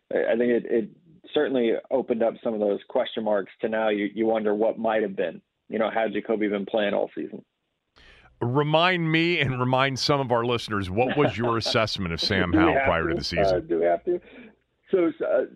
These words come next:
Speaker 1: people, uh, which I love, uh, love people who, who read my work, uh, found some tweets of mine from when Sam was coming out in the draft, and I said, "You know, this is a Baker Mayfield type guy." My player comparison for him as a college quarterback was Colt McCoy, who was,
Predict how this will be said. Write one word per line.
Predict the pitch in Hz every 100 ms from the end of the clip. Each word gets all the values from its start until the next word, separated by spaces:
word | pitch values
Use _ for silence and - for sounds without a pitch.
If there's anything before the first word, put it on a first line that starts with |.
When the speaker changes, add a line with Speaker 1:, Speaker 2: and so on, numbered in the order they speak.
| - -
Speaker 1:
people, | 170 175 180 -
uh, | 127 127
which | 123 117
I | 123
love, | 120 117 120 _
uh, | - 107
love | 113 117 -
people | 139 123
who, | 120 120 113 117
who | 117
read | 117 117 120 -
my | 117 127
work, | 113 123 -
uh, | 113 110 -
found | 131 127 131 117
some | 135 110 -
tweets | 127 123 -
of | 107
mine | 117 117 113 113 113 _
from | - 110
when | 110 113 113 -
Sam | 113 113 107
was | 101 -
coming | 110 107
out |
in | 95
the |
draft, | 104 139 151
and | 113
I | 113 -
said, | 113 104 _ _ -
"You | 143
know, |
this | 143 151
is | 170
a |
Baker | 131 101 131 147
Mayfield | 131 120 120 139 127 -
type | 123 123 -
guy." | 101 107 113 _ _ -
My | 120 117 120 -
player | 139 147
comparison | 147 123 - 123 - 113
for | 110
him | 110 107
as | 104
a | 104
college | - 143 214 -
quarterback | 117 104 104 104
was | 98 -
Colt | 131 -
McCoy, | 101 - 123 69 -
who | 120
was, | 113 110